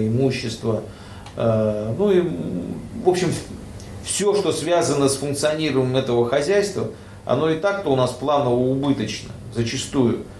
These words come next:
То есть охотпользователи финансируют свои хозяйства за счет других источников, как правило.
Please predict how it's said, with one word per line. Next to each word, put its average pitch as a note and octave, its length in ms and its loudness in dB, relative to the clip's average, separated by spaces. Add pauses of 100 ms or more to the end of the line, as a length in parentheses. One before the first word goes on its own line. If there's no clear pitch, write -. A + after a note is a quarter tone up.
То - 80 -2
есть A2+ 260 0
охотпользователи C3+ 960 2
финансируют C3 680 0
свои B2+ 240 0
хозяйства C#3 720 0 (400)
за C#3+ 300 0
счет D#3 320 0
других C3 340 2
источников, A#2 640 -2
как A#2 260 2
правило. B2+ 520 2